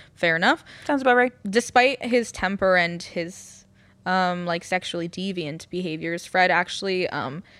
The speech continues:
Speaker 1: he never really had any trouble, like, getting girls. Like, his brother al-, later accounted that Fred always got the prettiest girls, um, and that he was always, like, really smooth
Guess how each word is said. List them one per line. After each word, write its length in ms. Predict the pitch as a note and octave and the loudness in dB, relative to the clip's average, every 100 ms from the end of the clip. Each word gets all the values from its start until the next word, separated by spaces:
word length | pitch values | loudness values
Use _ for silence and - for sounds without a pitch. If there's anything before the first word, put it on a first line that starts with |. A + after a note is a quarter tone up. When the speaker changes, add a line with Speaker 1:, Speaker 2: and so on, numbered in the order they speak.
| _ | _
Speaker 1:
he 100 | G3 | -2
never 240 | F3+ F3+ | 0 2
really 160 | F3+ F3+ | 0 -4
had 300 | - - E3+ | -4 -4 -4
any 100 | E3+ | -6
trouble, 360 | E3+ D#3+ E3 F3 | -6 -4 -2 -2
like, 160 | E3 - - - F#3 | -4 -8 -20 -16 -10
getting 320 | E3+ F3 G3+ | -6 -6 -4
girls. 480 | G3 G#3+ A#3+ C4 - | -4 -2 0 -2 -4
Like, 140 | F#3 | -6
his 180 | - F3 | -8 -8
brother 340 | F3+ E3 F3 | -4 -2 -2
al-, 140 | D#3+ - - - _ - | -2 -6 -14 -20 _ -4
later 240 | G3+ F#3+ | 0 2
accounted 380 | F#3 F3+ F3 E3+ | 0 0 -2 -2
that 120 | C#3 | -2
Fred 200 | - E3+ | 0 0
always 260 | E3+ F3 - | 0 -2 -2
got 320 | E3 - - | -2 -2 -4
the 80 | A3 | -6
prettiest 540 | - D4+ G3 E3 - | -2 -2 0 -4 -6
girls, 480 | F#3 F3+ - - - - - - | -4 -2 -4 -6 -12 -20 -20 -6
um, 420 | F#3 F3+ F3 F3 - | -2 0 0 -4 -6
and 160 | F3 | -6
that 180 | E3+ E3+ | -4 -6
he 80 | - | -6
was 120 | F3 | -8
always, 280 | - F3 F3 | -4 -2 -2
like, 160 | F3 - | -6 -6
really 160 | E3+ | -4
smooth 520 | F#3 - A#3 F#3+ E3+ | -4 -2 -2 -2 -6